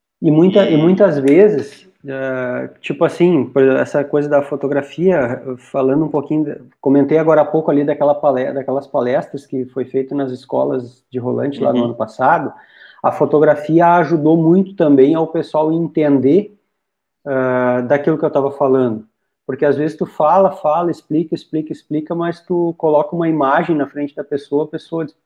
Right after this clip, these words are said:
Speaker 1: "Pá, entendi, é isso que, é disso que ele
Speaker 2: Uhum.
Speaker 1: tá falando." Então, no caso
Speaker 2: Sim.
Speaker 1: ali da Marta, a mesma coisa, que ela, ah, daqui a pouco na sala de aula, os alunos lá, sei lá, não tão entendendo, mas aí tu tira uma foto de uma formação rochosa lá, que, de algum lugar,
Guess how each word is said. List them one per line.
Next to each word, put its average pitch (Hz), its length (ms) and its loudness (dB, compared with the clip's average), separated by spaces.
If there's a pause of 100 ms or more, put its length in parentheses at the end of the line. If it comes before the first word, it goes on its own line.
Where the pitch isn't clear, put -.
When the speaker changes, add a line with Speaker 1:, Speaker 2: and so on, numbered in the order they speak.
(120)
Speaker 1:
"Pá, 160 520 -4
entendi, 139 720 2
é 120 80 0
isso 131 360 -4
que, - 120 -8
é 120 220 -6
disso 131 320 0
que 139 80 -2
ele 127 60 2
Speaker 2:
Uhum. 139 60 -4
Speaker 1:
tá 120 80 2
falando." 110 380 -4 (300)
Então, 139 160 2
no 143 100 6
caso 143 260 4
Speaker 2:
Sim. 147 40 4
Speaker 1:
ali 143 160 6
da 151 100 4
Marta, 143 380 2
a - 20 -4
mesma 147 320 -2
coisa, 156 380 -4
que 123 80 -10
ela, 120 260 -2 (380)
ah, 135 480 -6 (840)
daqui 131 200 -12
a 123 60 -4
pouco 143 240 -2
na 147 180 2
sala 160 300 0
de 151 120 2
aula, 160 420 4
os 165 200 -2
alunos 156 400 0
lá, 151 320 -2
sei - 180 -6
lá, 165 160 -4
não 139 220 -4
tão 139 180 -2
entendendo, 160 640 -4
mas 110 360 -14 (420)
aí 120 240 0
tu 151 380 2
tira 156 240 -2
uma 165 160 0
foto 151 420 0
de 147 80 -2
uma 151 360 2
formação 147 520 0
rochosa 147 720 2
lá, 123 200 0
que, 131 380 -4
de 113 80 -8
algum 123 240 -2
lugar, 135 680 2